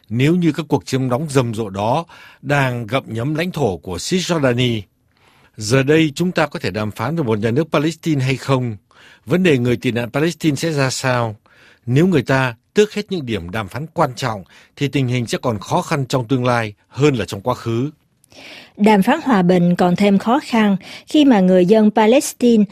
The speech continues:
Speaker 2: đã đoạn tuyệt mọi liên hệ với Hoa Kỳ, hệ quả tất yếu từ quyết định đơn phương của Tổng thống Mỹ. Cho đến lúc này,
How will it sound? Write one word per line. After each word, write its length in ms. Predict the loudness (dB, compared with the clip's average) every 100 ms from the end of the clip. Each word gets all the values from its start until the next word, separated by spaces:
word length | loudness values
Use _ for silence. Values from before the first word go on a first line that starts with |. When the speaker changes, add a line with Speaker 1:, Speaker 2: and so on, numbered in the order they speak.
| -4 -4
Speaker 2:
đã 260 | 0 2
đoạn 300 | 2 2 0 0
tuyệt 280 | 2 2
mọi 240 | 2 2 4
liên 160 | 4
hệ 260 | 2 0 0
với 140 | 2
Hoa 240 | 4 4 2
Kỳ, 400 | 2 2 2 0 -8 -20 -4
hệ 240 | 2 2
quả 240 | 2 0 0
tất 240 | -2 0
yếu 260 | 2 2 2
từ 100 | 2
quyết 200 | 2 2
định 260 | 0 0 2
đơn 220 | 4 4
phương 280 | 4 4 4
của 140 | 2
Tổng 280 | 0 -2 0
thống 220 | 2 4
Mỹ. 300 | 4 2 0 -4 -12 -20 -20 _
Cho 260 | 2 4 4
đến 180 | 6 6
lúc 220 | 4 2
này, 340 | 2 2 0